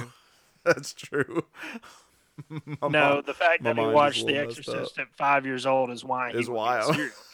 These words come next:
Speaker 1: I can,
Speaker 2: <laughs>
Speaker 1: I can't, I can't finish the movie, and I have really tried.
Speaker 2: Really?
Speaker 1: And I, so, and I love scary things. Like, I'm like Casey,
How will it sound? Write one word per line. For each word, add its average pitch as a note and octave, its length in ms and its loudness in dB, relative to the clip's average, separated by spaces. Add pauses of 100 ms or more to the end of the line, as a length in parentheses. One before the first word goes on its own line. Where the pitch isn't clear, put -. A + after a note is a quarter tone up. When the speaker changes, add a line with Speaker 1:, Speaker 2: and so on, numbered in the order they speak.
(360)
Speaker 1:
I G3 240 2
can, F#3+ 160 0
Speaker 2:
<laughs> D3+ 120 -2
Speaker 1:
I F3 120 4
can't, A3+ 480 -4
I E3 180 -4
can't F3 500 -10
finish - 420 -10
the D3 80 -14
movie, C#3+ 200 -10
and C3+ 140 -10
I E3+ 140 -4
have B2+ 140 -10
really B2+ 500 -10
tried. A#2+ 460 -8
Speaker 2:
Really? E3 500 0
Speaker 1:
And G#3 140 -4
I, B3 300 -2
so, F#3 380 -4
and F3 280 -12
I A#3+ 160 -4
love D3+ 520 0
scary C#3+ 340 -6
things. A#2+ 280 -10
Like, B2 140 -10
I'm F#3+ 120 -6
like G3 180 -8
Casey, C#3 440 -10